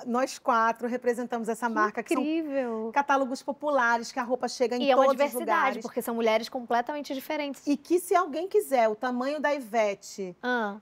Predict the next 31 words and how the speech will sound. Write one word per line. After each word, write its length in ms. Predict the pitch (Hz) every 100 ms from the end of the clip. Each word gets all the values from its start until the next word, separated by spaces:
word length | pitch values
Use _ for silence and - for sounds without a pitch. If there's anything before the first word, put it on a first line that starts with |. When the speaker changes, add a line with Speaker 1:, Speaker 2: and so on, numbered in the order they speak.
| -
Speaker 1:
numa 260 | 220 247
roupa 320 | 247 240 247 240
que 140 | 247
gostou 360 | 202 226 - 233
de 140 | 208
mim, 300 | 220 233 262
eu 100 | 254
acho 180 | 254 -
que 100 | 269
isso 180 | - 233
é 100 | 233
possível 800 | 240 262 262 - 254 254 220 254 269
ser 60 | 339
Speaker 2:
Olha 220 | 523 453
que 120 | 415
Speaker 1:
feito. 400 | 440 453 370 415
Speaker 2:
máximo. 400 | 403 294 233 208
Speaker 1:
Acho 120 | 196
que 60 | 196
é 40 |
uma, 280 | 262 277 285
uma 140 | 262
máxima, 560 | 277 262 254 247 - 233
assim, 500 | 220 - 226 208 190 - _
desse 300 | 185 220 214
catálogo, 540 | - 233 240 202 190 180
Speaker 2:
Não, 60 |
Speaker 1:
sabe? 240 | 185 226 202
Speaker 2:
uma 100 | 233
ideia 240 | 196 214
incrível, 680 | 311 480 320 302 349 233 196